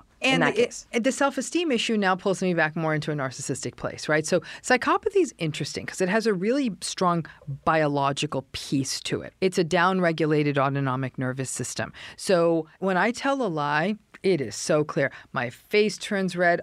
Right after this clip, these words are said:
Speaker 2: I sweat. I couldn't even play poker if I wanted to. And if you hooked a lie detector up to me now, it would just go off like it was the fourth of July.
Speaker 1: Right.
Speaker 2: 'Cause I can't lie. You know, I can, like, I can tell
Speaker 1: You
Speaker 2: you,
Speaker 1: can
Speaker 2: I
Speaker 1: tell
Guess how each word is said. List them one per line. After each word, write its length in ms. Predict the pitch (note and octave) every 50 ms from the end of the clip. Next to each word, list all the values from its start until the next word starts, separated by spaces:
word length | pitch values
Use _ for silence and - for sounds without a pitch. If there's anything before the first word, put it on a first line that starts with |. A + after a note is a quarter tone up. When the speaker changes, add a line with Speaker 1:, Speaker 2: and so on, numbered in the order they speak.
| -
Speaker 2:
I 220 | - D3+ C#3+ B2 C3+
sweat. 720 | C3 - - - - - - E3+ D#3 D#3+ F3+ F#3 F#3 D#3+ - - -
I 60 | B3+
couldn't 200 | C4+ - F#4 F4
even 160 | D4+ A3 F#3+
play 160 | F3 F3+ D3+ D3
poker 600 | - - - - F3 F3+ F3 F3+ - C#3+ A2+ -
if 160 | - C#3 - D3
I 80 | C3+
wanted 360 | C3+ C3+ C3 B2+ A#2+ G#2 C3 -
to. 220 | - - B2+ G2+ - - - - - -
And 120 | G3+ G#3
if 140 | A3 G#3 -
you 120 | D4 E4
hooked 220 | D4+ - E4+ E4 -
a 60 | C4
lie 240 | G#3 F#3+ F3 F3 F#3+
detector 540 | F#3 G#3 - - G3 G3 F#3 - A3 - -
up 160 | F#3 F#3 F#3
to 100 | - F#3+
me 80 | F3
now, 220 | F3 F#3 G#3 A#3+ - -
it 80 | - G#3
would 180 | F#3 F#3 F3 -
just 180 | D3+ C#3+ -
go 180 | - D3+ C#3+ C3+
off 200 | C3 C3 C3 - -
like 200 | D3 C#3+ C#3 -
it 120 | D#3 B2+
was 140 | C3 D3 C3+
the 60 | C#3 B2+
fourth 260 | - - C#3+ C3 -
of 60 | C#3+
July. 340 | C3+ C3+ C3 C3+ B2+ A#2 A2 - -
Speaker 1:
Right. 140 | D#3 C#3+ -
Speaker 2:
'Cause 140 | F#3 E3+ - - -
I 300 | F3 E3+ D3+ E3 E3+ - _ _ _
can't 340 | - - - D3+ C3 A#2+ A2+ _ _ _ -
lie. 360 | E3 D3+ D3 C#3+ C3 F#2+ - - - - - - -
You 80 | A3 A3
know, 100 | G3+ -
I 120 | - G3+ F#3+
can, 440 | F#3 - - - D#4 E4+ C#4+ B3
like, 160 | A#3 G#3 G3 -
I 40 | F#3+
can 160 | F3+ - F3+
tell 220 | F3 - G3+ G#3 G3+
Speaker 1:
You 120 | G3 F#3
Speaker 2:
you, 40 | F#3
Speaker 1:
can 100 | - -
Speaker 2:
I 20 | F#3+
Speaker 1:
tell 100 | F3+